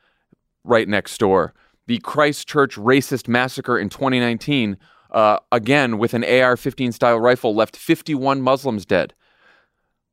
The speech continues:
In less than a month after that, Prime Minister Jacinda Ardern and the parliament passed a buyback law and restrictions on A R fifteens and other semi-automatic weapons. Someone interviewed Jacinda Ardern about,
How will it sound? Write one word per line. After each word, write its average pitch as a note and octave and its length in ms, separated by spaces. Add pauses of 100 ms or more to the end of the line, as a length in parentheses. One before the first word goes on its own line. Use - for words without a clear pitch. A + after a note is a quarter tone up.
(140)
In C#3 160
less D#3+ 160
than E3 200
a C3+ 160
month C3 640 (300)
after A#2 320
that, G2+ 320
Prime B2 240
Minister B2 340
Jacinda A2 380
Ardern A2 420
and G#2+ 100
the G#2 60
parliament G#2+ 420
passed A2 320
a G#2+ 120
buyback A2 520
law G#2+ 200
and F#2+ 120
restrictions G2 680 (240)
on G#2 220
A A2 100
R A2 140
fifteens A2 520
and G2+ 140
other G#2+ 220
semi-automatic G#2 920
weapons. G#2 440 (240)
Someone A#2+ 360
interviewed G#2+ 520
Jacinda G#2 320
Ardern G#2+ 340
about, F#2+ 340